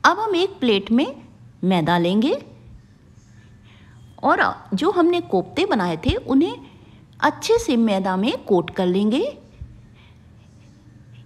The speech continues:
ये हम इसलिए कर रहे हैं कि जब हम अपने कोफ्ते कढ़ाई में डालें तो ये फटे नहीं, मैदा कोफ्तों को फटने नहीं देगा। अच्छी तरह से कोफ्तों पे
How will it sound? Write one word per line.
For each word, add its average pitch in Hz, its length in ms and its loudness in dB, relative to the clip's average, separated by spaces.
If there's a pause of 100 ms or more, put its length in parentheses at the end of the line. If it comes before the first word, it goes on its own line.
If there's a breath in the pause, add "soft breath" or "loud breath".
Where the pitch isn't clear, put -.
ये 285 160 4
हम 440 200 -2 (100)
इसलिए 269 400 0
कर 180 200 -6
रहे 185 200 0
हैं 294 200 2
कि 508 120 -4
जब 349 200 -2
हम 392 180 -2
अपने 214 300 -2
कोफ्ते 180 420 -4
कढ़ाई 214 420 -2
में 381 220 0
डालें 175 300 -2 (440 loud breath)
तो 339 100 2
ये 440 280 2
फटे 196 300 0
नहीं, 226 300 2 (480)
मैदा 180 400 0 (680 loud breath)
कोफ्तों 208 380 2
को 311 260 -4
फटने 185 320 -2
नहीं 190 220 0
देगा। 196 340 0 (3000)
अच्छी 302 280 -4
तरह 214 300 -4
से 311 200 -8
कोफ्तों 208 460 -4
पे 294 160 -6